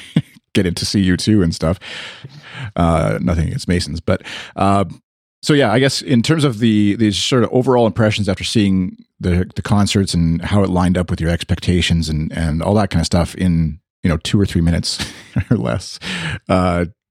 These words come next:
Tim, maybe we'll start with you. What's, what, how, how did it, your first show that you saw, I guess, and, and how did it line up with your expectations for the, what, what you're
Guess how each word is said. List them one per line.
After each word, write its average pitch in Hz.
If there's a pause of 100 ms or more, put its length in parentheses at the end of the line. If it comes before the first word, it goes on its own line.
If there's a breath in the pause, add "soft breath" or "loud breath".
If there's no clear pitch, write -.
(100)
Tim, 120
maybe 107
we'll 110
start 123
with 87
you. 82
What's, -
what, 113 (160)
how, 139 (140)
how 135
did 156
it, -
your 104
first 151
show 131
that 110
you 104
saw, 98
I 92
guess, 98
and, 90
and 82 (260 loud breath)
how 101
did 95
it 80
line 90
up 85
with 90
your 80
expectations 80
for 80
the, 80
what, 80 (120)
what 82
you're 78